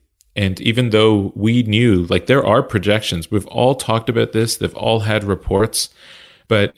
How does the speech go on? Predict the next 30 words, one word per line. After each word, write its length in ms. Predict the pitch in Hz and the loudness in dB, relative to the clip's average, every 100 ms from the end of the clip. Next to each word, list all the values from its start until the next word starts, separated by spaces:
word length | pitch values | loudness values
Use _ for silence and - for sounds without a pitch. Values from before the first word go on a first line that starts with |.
| - | -4
unfortunately, 840 | 107 - - 123 - 127 123 120 | -4 -2 0 0 0 0 0 0
it's 180 | 110 - | -4 -2
not 220 | 110 101 | -2 -2
real. 420 | 95 101 90 78 - | 0 2 2 -2 -6
And 160 | 110 113 | -4 0
even 500 | 139 139 147 131 - | -2 0 0 0 -6
bankers 520 | - 123 147 - 180 131 | -6 -2 0 2 2 2
have 200 | 110 - | -2 -2
created 380 | 117 95 92 | 0 0 0
reports 440 | 90 82 90 85 - | -4 -4 -6 -6 -6
on 140 | 82 | -8
this, 380 | 78 85 - - _ _ - | -10 -12 -12 -12 _ _ -8
right? 320 | 104 123 - | -4 -4 -4
So 140 | - | -2
there've 180 | 113 127 131 | 0 0 2
been 260 | 127 117 - | 0 -2 -6
so 260 | - 151 | -2 0
many 220 | 147 139 120 | 2 2 2
reports 560 | 110 - 113 101 - | 0 0 0 0 2
over 180 | 104 101 | 0 0
time. 300 | - 101 92 | -2 -2 -2
It's 160 | 90 123 | -4 -2
not 180 | 123 | -2
just 240 | 127 110 - | -2 -4 0
Bill 160 | 101 | 0
Gates. 380 | 98 95 123 - | 2 0 0 -2
There've 100 | 104 | -4
been 220 | 104 104 | -2 -2
many 240 | 104 113 117 | -2 -2 -2
people 500 | - 98 - 85 | -4 -4 -4 -6